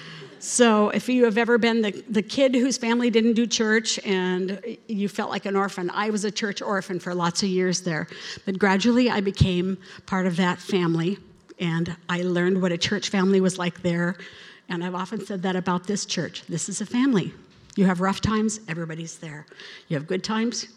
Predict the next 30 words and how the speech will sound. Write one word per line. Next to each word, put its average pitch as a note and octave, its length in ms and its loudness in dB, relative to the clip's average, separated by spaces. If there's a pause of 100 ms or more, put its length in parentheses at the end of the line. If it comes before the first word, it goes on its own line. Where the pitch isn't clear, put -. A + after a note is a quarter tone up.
(100)
everybody's E3 480 -6
there. D#3+ 260 -8
That D#3 140 -12
we E3 120 -6
need F3+ 160 0
to G#3 60 -4
be C#4 180 -2
there C4 180 -4
for G3 120 -10
each F3 220 -4
other. D3+ 340 -4
That's C#3 240 -8
super - 380 -6
important. E3 520 -6 (140)
And E4 400 2 (760)
we G#3+ 120 2
need A#3 200 4
to A3 100 4
invite F#3 520 -2 (280)
those F3 500 -2 (440)
who A3 120 4
will F#3+ 100 8
become F3+ 480 0
church G3 300 -4
orphans F3+ 580 -8 (160)
into E3+ 260 -2
our D3+ 120 -6
family. B2+ 420 -12 (580)
Super - 360 -2
important. - 580 -6